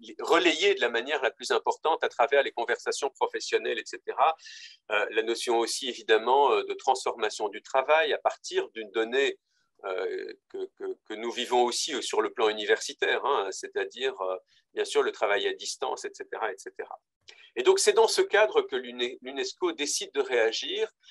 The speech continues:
et de développer, euh, euh, un rapport.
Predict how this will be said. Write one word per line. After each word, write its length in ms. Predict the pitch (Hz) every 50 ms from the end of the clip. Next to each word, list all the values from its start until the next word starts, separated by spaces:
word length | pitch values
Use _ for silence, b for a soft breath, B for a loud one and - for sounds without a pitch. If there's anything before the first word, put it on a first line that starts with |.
| b b b -
et 100 | 185 208
de 140 | 202 - 196
développer, 680 | 196 180 175 151 147 151 143 139 - 175 196 214 214 165
euh, 280 | 123 110 107 107 104 98 95 _ _ _ _ _ _ _ - -
euh, 120 | 107 104 -
un 100 | 143 160
rapport. 460 | 160 156 160 156 - 131 117 - -